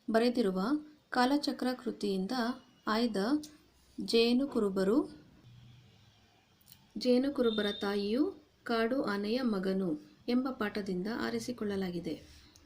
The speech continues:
ಯಾರು ಯಾರಿಗೆ? ಈ ಮಾತನ್ನು ಲೇಖಕರು ಓದುಗರಿಗೆ ಹೇಳಿದ್ದಾರೆ. ಸಂದರ್ಭ, ಜೇನು ಕುರುಬರ ಗೀತಾ ಈ ಆನೆ ಮಗನನ್ನು ಸಾಕುತ್ತಿದ್ದಾಳೆ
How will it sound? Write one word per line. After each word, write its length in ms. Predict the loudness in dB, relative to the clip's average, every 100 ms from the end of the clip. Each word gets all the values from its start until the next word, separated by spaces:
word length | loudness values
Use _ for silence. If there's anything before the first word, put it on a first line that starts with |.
| 0
ಯಾರು 340 | 2 4 6
ಯಾರಿಗೆ? 600 | 6 4 0 -2 -2 -6 -12 -20 -18 0
ಈ 120 | 6
ಮಾತನ್ನು 480 | 8 6 2 0 2
ಲೇಖಕರು 640 | 2 0 -2 -4 -2 -2
ಓದುಗರಿಗೆ 680 | 0 0 2 0 0 -2 -2
ಹೇಳಿದ್ದಾರೆ. 680 | 0 -2 -2 -2 -4 -4 -8 -16 -20 -20 _
ಸಂದರ್ಭ, 500 | -4 -2 0 0 -2 -2 -2 -2 -10 -20 -16 -8
ಜೇನು 360 | 4 6 8 6
ಕುರುಬರ 380 | 2 2 0 0 0 0
ಗೀತಾ 680 | -2 -4 -4 -2 -2 -2 -10 -14 -2
ಈ 160 | 2
ಆನೆ 380 | 2 2 4 4
ಮಗನನ್ನು 500 | 4 2 -2 0 0
ಸಾಕುತ್ತಿದ್ದಾಳೆ 840 | 0 -2 -4 -4 -4 -4 -6 -8